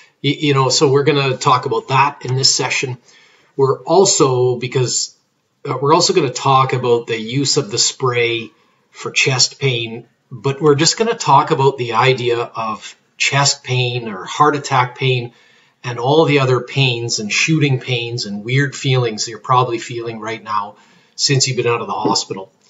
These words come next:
This is a really difficult time for a lot of people.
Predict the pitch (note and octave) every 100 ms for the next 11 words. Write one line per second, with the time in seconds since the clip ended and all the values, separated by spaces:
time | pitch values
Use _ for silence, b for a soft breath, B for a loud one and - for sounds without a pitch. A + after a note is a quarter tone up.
0 | b b b b b C3 B2 B2 B2+ C3+
1 | A2 C#3+ C3+ - - - C3 B2 G2+ -
2 | - _ - - B2 A#2 C3+ B2 - D3+
3 | B2 A2+